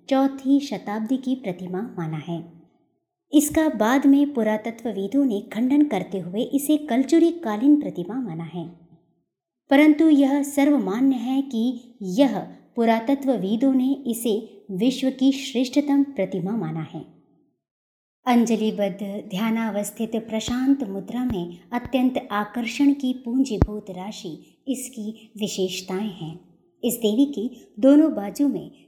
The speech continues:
तीन तीन और नीचे में तीन देवियों का अंकन है। देवी प्रतिमा के बारे में विद्वानों में मत भिन्नता है। कुछ विद्वान इसे दुर्गा का रूप मानते हैं, तो कुछ विद्वानों ने इन्हें शिव की परित्यक्तता सूत स्वीकार किया है।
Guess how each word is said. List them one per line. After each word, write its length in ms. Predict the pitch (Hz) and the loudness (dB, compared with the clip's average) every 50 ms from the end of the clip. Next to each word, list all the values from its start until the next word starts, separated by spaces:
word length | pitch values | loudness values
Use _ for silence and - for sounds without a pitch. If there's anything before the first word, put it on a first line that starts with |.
| _ _ - | _ _ -2
तीन 220 | 269 269 277 269 269 | 2 4 4 4 4
तीन 300 | 262 262 254 277 294 294 294 | 2 0 2 2 2 2 0
और 180 | 214 214 214 208 | -2 -2 -2 -2
नीचे 360 | 196 196 202 202 - 254 254 | -6 -8 -8 -6 -6 -6 -4
में 220 | 214 185 170 175 175 - - - _ _ - | -4 -4 -6 -8 -10 -12 -20 -20 _ _ 0
तीन 300 | 262 269 269 269 269 196 | 4 6 6 6 6 4
देवियों 420 | - 202 196 185 180 226 262 269 | 0 -2 -2 0 0 0 0 0
का 160 | 269 - 202 | 0 -2 -6
अंकन 400 | 185 - 180 180 170 180 180 175 | -6 -6 -8 -8 -8 -6 -8 -8
है। 180 | 170 175 233 311 - - - _ _ _ _ _ _ - | -8 -8 -8 -10 -10 -12 -20 _ _ _ _ _ _ -4
देवी 300 | 180 214 208 185 202 196 | 0 0 2 2 0 -2
प्रतिमा 420 | 175 196 185 185 202 185 185 190 | -2 -4 -4 -2 -4 -4 -4 -6
के 160 | 180 - 190 | -6 -6 -6
बारे 300 | 175 185 185 196 208 220 | -4 -4 -4 -2 -2 -2
में 360 | 214 196 180 214 185 - - - _ 208 | 0 0 -2 -2 -4 -10 -18 -20 _ 0
विद्वानों 540 | 240 262 220 254 226 262 269 294 330 359 | 0 0 0 2 2 4 6 6 6 6
में 160 | 339 339 339 320 | 6 4 4 2
मत 420 | 254 202 240 254 - - 254 - - | 2 0 -2 -4 -4 -4 -6 -6 -8
भिन्नता 440 | 208 165 180 220 226 202 226 226 170 | -10 -6 -4 -2 -2 -4 -4 -6 -8
है। 220 | 165 151 185 170 170 - _ _ _ _ | -8 -8 -12 -14 -16 -20 _ _ _ _
कुछ 200 | _ 208 190 - | _ -12 -8 -6
विद्वान 500 | 185 175 175 175 170 185 226 269 247 202 214 - - - - 269 | -6 -4 -4 -4 -4 -2 -2 0 0 -2 -6 -8 -16 -10 -8 -8
इसे 240 | 262 - 294 262 202 | 0 2 2 2 2
दुर्गा 340 | 170 190 175 175 180 196 202 | 0 -2 -4 -2 -4 -6 -6
का 140 | - 233 | -4 -4
रूप 180 | 233 262 247 - - | -2 -2 -2 -2 -2
मानते 300 | 254 254 254 254 254 294 | -2 -2 -2 0 0 0
हैं, 220 | 269 285 294 - - - - _ _ - | 2 2 0 0 -4 -10 -20 _ _ -4
तो 80 | 277 | -4
कुछ 240 | 269 - 294 294 294 247 | 2 2 0 2 2 -2
विद्वानों 460 | 202 196 180 190 202 208 226 262 269 | -4 -4 -2 -2 -2 0 2 2 2
ने 200 | 240 190 180 180 185 - - - - | 2 0 -2 -6 -8 -12 -18 -8 -4
इन्हें 280 | 254 220 220 226 233 | -2 0 0 0 0
शिव 280 | 226 - - 247 247 247 | -2 -4 -2 -2 -2 -2
की 260 | 247 - 220 208 214 220 - - - _ _ - | -2 -6 -4 -4 -4 -6 -10 -20 -20 _ _ -6
परित्यक्तता 720 | 208 196 196 180 - 208 208 - - 214 - 196 175 170 165 - - - _ _ | -4 -4 -4 -4 -6 -8 -8 -6 -12 -10 -8 -8 -8 -8 -10 -14 -20 -20 _ _
सूत 360 | - - - 240 226 226 233 220 - | -8 -2 0 0 0 0 -2 -6 -6
स्वीकार 440 | - - 196 196 180 - 180 175 175 | -8 -8 -8 -8 -6 -6 -6 -6 -6
किया 240 | 175 - 175 170 170 | -6 -6 -6 -6 -6
है। 200 | 156 151 180 165 | -6 -8 -10 -12